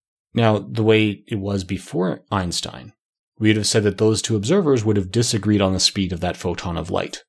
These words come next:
because they would have agreed on the time elapsed. Einstein realized that when you're talking about light,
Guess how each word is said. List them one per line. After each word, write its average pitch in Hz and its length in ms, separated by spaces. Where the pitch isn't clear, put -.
because 98 240
they 95 80
would 92 120
have 90 120
agreed 101 360
on 90 240
the 92 120
time 87 320
elapsed. - 560
Einstein 117 360
realized 110 380
that 104 80
when 107 100
you're 95 80
talking 107 240
about 101 140
light, 104 400